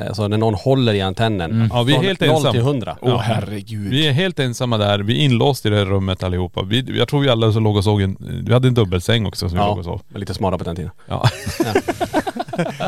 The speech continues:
Speaker 3: Nej, men då låg vi där, för det var det enda, vi tänkte vi låser in oss i det här rummet och så ha-, sätter vi ut en, eh, rempod som var bara då. Och den drar igång alltså.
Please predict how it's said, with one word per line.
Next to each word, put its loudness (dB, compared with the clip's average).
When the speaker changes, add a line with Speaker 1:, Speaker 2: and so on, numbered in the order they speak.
Speaker 3:
Nej, -4
men -2
då 2
låg 2
vi 0
där, 0
för -6
det 0
var 2
det 0
enda, -2
vi 2
tänkte 0
vi 2
låser 0
in 0
oss 2
i 2
det 2
här 2
rummet -6
och -4
så 0
ha-, 0
sätter -2
vi -2
ut -2
en, 0
eh, -2
rempod -2
som -6
var -4
bara -4
då. -8
Och -8
den -2
drar -2
igång -4
alltså. -10